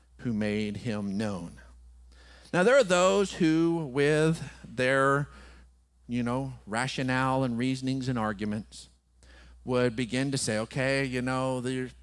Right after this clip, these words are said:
Jesus's followers kinda got, took this overboard a little bit, okay? This isn't Jesus saying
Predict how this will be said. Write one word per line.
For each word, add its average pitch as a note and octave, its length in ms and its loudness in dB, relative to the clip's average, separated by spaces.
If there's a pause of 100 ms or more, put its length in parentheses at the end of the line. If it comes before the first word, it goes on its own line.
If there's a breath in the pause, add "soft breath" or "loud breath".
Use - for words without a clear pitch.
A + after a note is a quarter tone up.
(100)
Jesus's D3 600 -2
followers D3 1120 0 (580 soft breath)
kinda C#3+ 320 -6
got, C3 460 -2
took - 240 -4
this - 360 -4 (240)
overboard G#2+ 560 -2
a - 20 -8
little F#2 220 -8
bit, F2 200 -10 (240)
okay? A2+ 320 -8 (380 soft breath)
This B2+ 220 -2
isn't F#3+ 340 0
Jesus D3 880 -4
saying C#3 680 -2